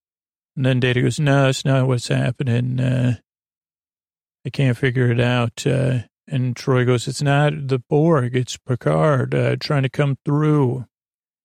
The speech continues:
that's when he holds Data's arm up, uh, as a connection. Looks and, uh, that's when Troy says, uh, "Data's made first contact." "Can you communicate with him?"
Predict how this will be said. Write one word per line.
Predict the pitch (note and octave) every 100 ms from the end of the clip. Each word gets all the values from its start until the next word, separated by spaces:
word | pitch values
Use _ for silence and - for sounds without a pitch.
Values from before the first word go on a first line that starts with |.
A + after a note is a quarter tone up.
| -
that's | C3 C3
when | C#3+
he | B2
holds | A#2 B2+ A#2+ A#2+
Data's | B2 A#2+ A#2+ C3+
arm | B2 B2 B2
up, | B2 B2 -
uh, | C3+
as | B2+ C3 C3+ C#3+ B2
a | B2
connection. | - B2+ B2 A#2+ - C3 A#2+ B2 B2 - _ _ _ _ _ _ _ -
Looks | C3 B2 -
and, | B2+ B2 A#2+ A#2
uh, | B2 C3+ C3+ B2 - _ _ _ _ -
that's | C3
when | C3+
Troy | A#2 C#3 B2
says, | - C3+ B2 A#2 -
uh, | B2+ B2+ A#2 - _
"Data's | - C3+ C3+ A#2
made | C3 B2 B2
first | - - B2+ B2 -
contact." | - B2 B2 A#2+ - C3 B2+ C3+ B2 - - - _ _ _ _ _ _ _ _ _ _ _ _ _ _
"Can | C#3+ C#3
you | C3+
communicate | - D3 C#3+ C#3 - B2+
with | C3 B2
him?" | - B2+ A#2+